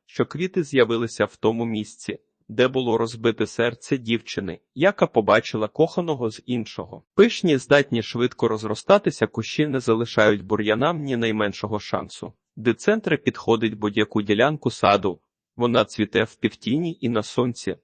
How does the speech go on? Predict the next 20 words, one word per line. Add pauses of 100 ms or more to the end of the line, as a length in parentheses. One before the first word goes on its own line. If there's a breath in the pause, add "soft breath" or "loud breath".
невимоглива
до
ґрунту,
але
не
терпить
посухи. (200)
Потрібен
прикореневий
регулярний
полив.
При
поливі
зі
шланга
можна
пошкодити
тендітні
стебла
децентри.